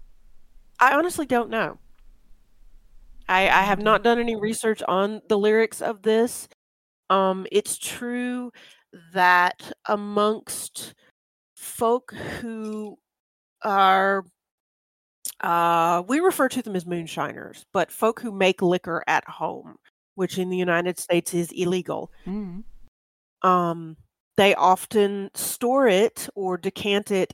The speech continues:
Speaker 1: into what we refer to as mason jars.
Speaker 2: Mm.
Speaker 1: Uh,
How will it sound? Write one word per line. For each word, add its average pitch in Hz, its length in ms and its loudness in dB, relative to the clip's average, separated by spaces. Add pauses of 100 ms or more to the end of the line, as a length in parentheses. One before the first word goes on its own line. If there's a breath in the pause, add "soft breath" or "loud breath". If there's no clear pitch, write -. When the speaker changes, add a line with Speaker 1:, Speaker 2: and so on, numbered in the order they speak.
Speaker 1:
into 196 760 -4
what 180 220 0
we 180 120 -8
refer 180 340 -6
to 180 160 -12
as 170 120 -6
mason 160 360 -4
jars. - 500 -14 (300)
Speaker 2:
Mm. 240 380 -8
Speaker 1:
Uh, 147 420 4